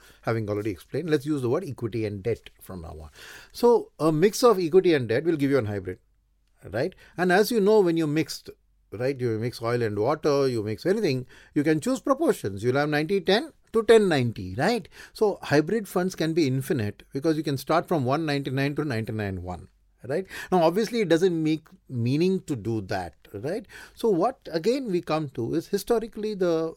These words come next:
fund industry has launched various hybrid funds with different mixes of debt and equity. What has happened is, is that, again, sebi, when they classified funds, clearly then came and brought some regulation to have a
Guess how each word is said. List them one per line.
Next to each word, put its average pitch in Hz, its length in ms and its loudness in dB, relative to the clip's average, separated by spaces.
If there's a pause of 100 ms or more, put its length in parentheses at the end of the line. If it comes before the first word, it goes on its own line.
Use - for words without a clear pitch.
fund 135 300 -4
industry 139 560 -6
has 147 240 -6
launched 165 380 -6
various 196 540 0
hybrid 147 380 -4
funds 170 280 -8
with 202 180 -8
different 226 320 -4
mixes 165 380 -4
of 127 160 -4
debt 120 180 0
and 110 140 -4
equity. 120 420 -12 (1160)
What 190 280 2
has 302 160 0
happened 202 420 0
is, 170 120 0
is 160 80 -6
that, 214 260 0
again, 254 300 2
sebi, 151 560 0 (340)
when 180 220 -2
they 180 100 4
classified 180 640 -2
funds, 143 260 -6
clearly 185 560 8
then 156 300 0
came 143 340 0
and 131 160 -2
brought 113 260 0
some 120 200 -2
regulation 113 800 -2 (160)
to 165 160 0
have 123 320 -4
a 226 180 -2